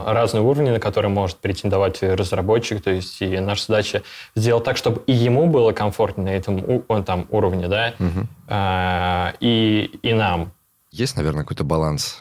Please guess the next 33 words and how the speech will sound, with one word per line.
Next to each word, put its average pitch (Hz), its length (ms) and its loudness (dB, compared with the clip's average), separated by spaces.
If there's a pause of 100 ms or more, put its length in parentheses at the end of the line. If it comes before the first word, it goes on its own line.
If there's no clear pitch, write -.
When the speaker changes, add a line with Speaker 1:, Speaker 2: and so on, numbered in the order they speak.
(100)
Speaker 2:
Э, 71 320 -4
одни 95 200 0
говорят, 78 380 0
что 69 480 -4 (500)
до 92 140 -2
собеседования 113 500 0
вообще 78 220 0
просто - 260 -4
надо 76 120 0
провести 82 300 -4
дружескую 87 400 -2
встречу, 139 600 -2
поболтать 76 380 -2
за 87 160 0
жизнь, 135 360 -2 (220)
понять, 104 260 -2
подходите - 460 -2
ли - 60 -2
вы 76 420 0
как - 220 -8
люди 64 120 -6
друг 67 160 -4
другу. 65 260 -4 (460)
Другие 73 300 -4
такие: 71 260 -6
«Нет, 67 800 -4
это - 240 -2
экзамен, 76 520 0
надо 73 420 0 (180)
чётко - 340 0
проверить 110 540 0 (460)
технические - 520 -6
скиллы». - 340 -6